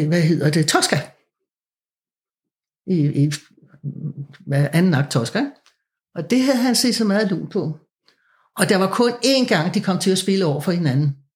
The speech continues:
Hvor det, Tosca spillede på gamle scene, og Bunbury spillede over på en ny scene. Det var dengang, det, øh, de kunne, øh, altså både spille på gamle scene og ny scene. Og der var, det, det var, jamen, der var oprør.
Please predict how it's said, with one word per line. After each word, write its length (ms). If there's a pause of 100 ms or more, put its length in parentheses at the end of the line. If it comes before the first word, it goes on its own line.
(520)
Hvor 100
det, 200
Tosca 320
spillede 260
på 60
gamle 300
scene, 440
og 220
Bunbury 300
spillede 320
over 100
på 80
en 60
ny 80
scene. 360 (200)
Det 80
var 60
dengang, 440
det, 180 (100)
øh, 220 (280)
de 120
kunne, 420
øh, 60 (580)
altså 260
både 160
spille 200
på 80
gamle 180
scene 180
og 100
ny 120
scene. 280 (1900)
Og 140 (220)
der 180 (340)
var, 320 (120)
det, 240
det 140
var, 60
jamen, 400
der 140
var 200
oprør. 380